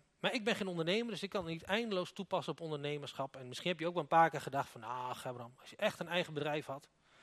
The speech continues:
Prima. Ga bij elkaar zitten als ondernemers en praat een avond door over Boas.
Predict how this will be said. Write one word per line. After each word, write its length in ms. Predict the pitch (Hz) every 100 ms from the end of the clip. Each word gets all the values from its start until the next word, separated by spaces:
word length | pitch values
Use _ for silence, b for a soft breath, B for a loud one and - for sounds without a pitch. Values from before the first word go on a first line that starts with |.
| b b b b
Prima. 520 | - 202 269 262 294 254 B B B B B B B B B _
Ga 320 | - 254 294
bij 120 | 262
elkaar 380 | 180 - 214 240
zitten 260 | 202 214
als 100 | 185
ondernemers 520 | 196 175 170 175 185 -
en 140 | 165
praat 360 | - 233 254 208
een 100 | 170
avond 400 | 190 185 160 147
door 280 | 170 170 -
over 280 | 170 139 139
Boas. 460 | 151 139 131 -